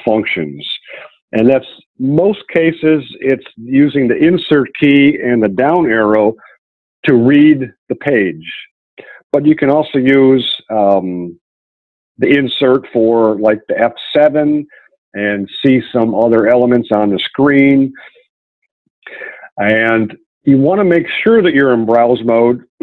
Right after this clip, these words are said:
<clears throat> for some of these commands. Uh, if you hit the T for table, you wanna make sure that it's in browse mode so it accepts the T key for going to the next table. And you can jump to other elements and,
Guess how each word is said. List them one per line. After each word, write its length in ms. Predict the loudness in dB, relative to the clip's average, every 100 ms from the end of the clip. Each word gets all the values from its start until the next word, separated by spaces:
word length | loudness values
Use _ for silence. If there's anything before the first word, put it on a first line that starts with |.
| -10
<clears throat> 260 | -10 _
for 80 | -6
some 240 | -2 0
of 80 | 0
these 120 | -2 -2
commands. 560 | -4 -2 -4 -8 -16 -20 _ _ _ _
Uh, 140 | -4 -2
if 100 | 0
you 160 | 2 2
hit 160 | 0
the 100 | -4 -4 0
T 260 | 2 2 2
for 160 | -2 -2 -6
table, 500 | -4 -2 -2 -2 -8 _ _ _ _ _ _ -2
you 120 | 2
wanna 200 | 2 2
make 220 | 2 0
sure 300 | -2 0 2
that 140 | 2 0
it's 180 | -2
in 180 | -2 -2
browse 440 | -2 0 2 0 0
mode 380 | 0 2 2 0
so 200 | 0 0
it 140 | 0 -4 -8
accepts 480 | -8 -6 -4 -4 -6 -10
the 100 | -10 -2
T 220 | 0 0 0
key 280 | 2 2 2 0
for 180 | -2 0
going 380 | 0 0 0 0
to 80 | -2
the 100 | 0
next 240 | 0 -4 -6 -2
table. 380 | 0 2 -2 -4 _ _ -20 -20 -18 -18 -20 -8 0
And 260 | 2 4
you 80 | 2
can 180 | 0 -2
jump 300 | -2 -2 -4
to 160 | -2
other 240 | 0 0 2
elements 480 | 0 0 -2 -4 -6
and, 240 | -8 -8